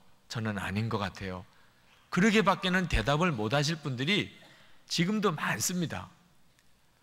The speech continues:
아니, 다 성령 받게 돼 있는데, 예수 믿는 사람은 다 성령 받게 돼 있어요. 유월절 지나면 맥주절이 오게 돼 있고, 그리고 이제 수장절을 맞이하게 되는데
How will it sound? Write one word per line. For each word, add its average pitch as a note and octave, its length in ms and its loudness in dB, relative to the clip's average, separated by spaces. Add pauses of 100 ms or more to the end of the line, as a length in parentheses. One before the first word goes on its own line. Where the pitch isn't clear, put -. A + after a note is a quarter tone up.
(160)
아니, A3 360 0
다 G3 840 2
성령 G3+ 440 2
받게 G#3 260 2
돼 F#3 160 4
있는데, D#3 520 2 (460)
예수 B2+ 260 4
믿는 G3 280 4
사람은 G3 480 2
다 E3 280 4
성령 F#3 380 0
받게 F3 240 2
돼 C3+ 160 2
있어요. G#2+ 280 -6
유월절 A3+ 540 6
지나면 G#3 560 4 (420)
맥주절이 F#3 580 2
오게 F3+ 240 4
돼 D3 160 4
있고, C3 440 -2 (520)
그리고 E3 800 0
이제 F2 160 -6
수장절을 D3 720 2
맞이하게 B2+ 500 0
되는데 A#2+ 580 0